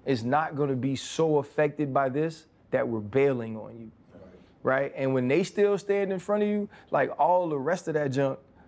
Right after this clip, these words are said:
Speaker 1: comes back. And I think it goes to, again, not dismissing or making someone not have to take responsibility for their actions,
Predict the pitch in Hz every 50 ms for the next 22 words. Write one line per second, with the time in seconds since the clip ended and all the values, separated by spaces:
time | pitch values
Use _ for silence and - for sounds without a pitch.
0 | - - - 151 143 131 117 110 110 143 175 170 139 131 - - 135 135 135 127
1 | 123 120 - - - - - - - 135 - 170 170 151 151 147 131 127 143 156
2 | 160 160 151 135 - - - 165 156 147 139 131 - 160 127 120 107 117 170 180
3 | 170 147 139 131 120 - _ _ _ - _ _ - - 131 147 156 180 190 190
4 | 170 - - - _ - _ _ _ _ _ _ _ _ - - _ - - 117
5 | 135 135 - - 120 123 135 143 143 - 160 160 160 160 156 - - - - -
6 | - 160 143 143 139 135 131 127 123 117 113 113 - - - - - - - -
7 | - - - - - - - - - - - - - - - 131 135 143 151 147
8 | 151 147 143 139 - - 147 143 139 135 135 135 135 131 127 123 120 - - -
9 | - _ _ _ - - 123 131 135 139 143 147 143 - - 127 117 - 151 143
10 | 139 127 - - - 120 - - - 139 139 131 - 120 117 110 127 135 147 147
11 | 143 143 139 131 - - 139 135 131 123 120 117 107 131 135 143 139 - - 156
12 | 151 151 151 -